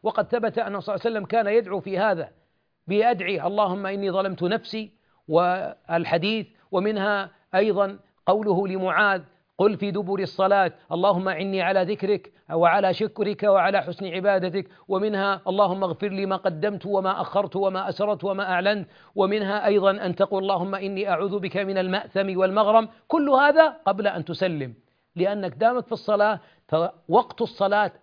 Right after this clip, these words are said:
أشرف من الدعاء في الوقت الذي بعده. إذن دبر الصلوات من الأوقات التي تجاب فيها الدعوات، ومن الأوقات أيضًا عند النداء للصلوات المكتوبة،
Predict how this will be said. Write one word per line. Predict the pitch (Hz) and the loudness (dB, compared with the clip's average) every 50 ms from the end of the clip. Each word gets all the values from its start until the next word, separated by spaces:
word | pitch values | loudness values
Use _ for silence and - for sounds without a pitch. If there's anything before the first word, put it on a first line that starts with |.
| - | -6
أشرف | 233 247 - - 180 202 214 196 - _ 196 | -4 -4 -6 -8 -8 -6 -6 -6 -6 _ -10
من | 196 196 | -10 -8
الدعاء | 196 165 151 185 170 160 196 190 175 175 | -8 -8 -8 -6 -4 -2 -2 -2 -4 -6
في | 156 170 | -8 -8
الوقت | 180 175 180 196 - - - | -8 -6 -8 -8 -8 -8 -8
الذي | 165 165 160 165 151 165 - 190 - _ _ _ 160 | -4 -2 -2 -2 -2 -4 -8 -10 -12 _ _ _ -2
بعده. | 156 127 - - - - _ _ _ _ _ _ _ _ _ _ _ _ _ _ _ 202 | -2 -2 -2 -8 -20 -20 _ _ _ _ _ _ _ _ _ _ _ _ _ _ _ -2
إذن | 185 180 208 233 247 254 208 - _ - | 0 0 0 -2 -2 -6 -12 -18 _ -4
دبر | 175 196 214 233 240 233 | 0 0 2 4 4 4
الصلوات | 226 226 - 208 214 214 208 202 202 202 220 247 262 240 - _ _ _ _ _ _ _ _ _ - | 4 2 2 2 4 4 6 6 6 6 6 4 2 -2 -6 _ _ _ _ _ _ _ _ _ -8
من | 165 160 170 190 196 | -6 -4 -4 -2 -2
الأوقات | 190 190 185 190 180 170 175 - 175 180 190 180 - | -2 -2 0 0 0 0 2 2 2 2 2 2 0
التي | 180 175 175 175 - - 175 165 | -4 -4 -4 -4 -6 -6 -8 -6
تجاب | - 160 151 131 170 170 170 160 156 | -6 -6 -4 -2 -2 -2 -2 -2 -4
فيها | 151 - 165 175 156 190 | -6 -6 -4 -4 -4 -4
الدعوات، | 190 156 170 160 139 156 147 123 104 - _ _ _ _ _ _ _ _ _ _ _ - | -4 -2 0 0 2 2 0 -2 -4 -12 _ _ _ _ _ _ _ _ _ _ _ -2
ومن | 196 214 247 269 | 0 2 2 2
الأوقات | 262 262 254 254 247 247 269 262 247 - 240 | 2 6 6 6 6 8 8 6 6 6 2
أيضًا | 240 208 240 247 240 226 240 240 240 233 226 - - _ _ _ _ _ _ - | 2 4 4 4 6 6 6 6 4 2 -2 -10 -16 _ _ _ _ _ _ -2
عند | 160 202 208 190 | 0 2 4 4
النداء | 214 208 202 202 202 165 214 220 220 226 190 208 | 4 4 4 2 2 6 6 6 8 6 6 4
للصلوات | 202 202 180 - - 180 180 180 175 185 196 180 - - | 2 0 0 2 2 4 6 6 6 6 6 4 2 0
المكتوبة، | 170 156 156 143 131 - - 156 135 123 104 92 | -2 -4 -4 -6 -8 -8 -8 -8 -6 -8 -10 -14